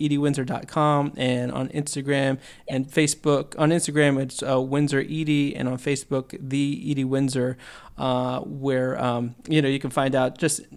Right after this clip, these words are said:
there's reminders and then other events that are associated with, whether it's the scholarship or whether it's a, a new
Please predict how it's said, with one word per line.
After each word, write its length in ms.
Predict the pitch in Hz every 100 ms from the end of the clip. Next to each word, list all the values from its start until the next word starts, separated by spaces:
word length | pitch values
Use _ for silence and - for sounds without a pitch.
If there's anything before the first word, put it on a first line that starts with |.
| - -
there's 260 | 170 151
reminders 680 | 139 190 160 165 170 156 147
and 120 | 143
then 140 | 156 160
other 240 | 156 151
events 360 | 131 147 143 -
that 260 | 135 127
are 80 | 139
associated 580 | 131 160 143 143 127 127
with, 160 | 127
whether 180 | 135 135
it's 120 | 123
the 80 | 151
scholarship 600 | 143 165 156 151 156 139
or 140 | 135 123
whether 280 | 131 127
it's 180 | 123 -
a, 420 | 113 131 123 139 -
a 80 | 139
new 340 | 139 147 143